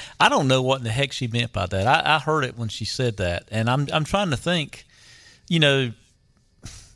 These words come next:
was she being intellectually dishonest? No, I just don't think she was being <laughs> intellectual at all. And what's so bad about it was no, no one questioned her on it other than Petey Doocy,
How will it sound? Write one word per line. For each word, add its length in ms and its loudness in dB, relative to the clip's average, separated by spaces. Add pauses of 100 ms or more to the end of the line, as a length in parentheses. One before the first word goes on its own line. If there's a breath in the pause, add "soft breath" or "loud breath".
(360 soft breath)
was 140 2
she 120 2
being 260 2
intellectually 500 0
dishonest? 500 0
No, 100 4
I 100 4
just 140 -10
don't 140 -8
think 180 -6
she 100 -4
was 80 -2
being 220 2
<laughs> 80 4
intellectual 600 0
at 40 0
all. 220 2
And 80 0
what's 200 0
so 100 2
bad 280 4
about 280 2
it 80 -6
was 200 -10
no, 300 2
no 180 2
one 180 -2
questioned 460 -2
her 80 0
on 140 -2
it 60 -8
other 200 0
than 100 -4
Petey 240 -2
Doocy, 340 -4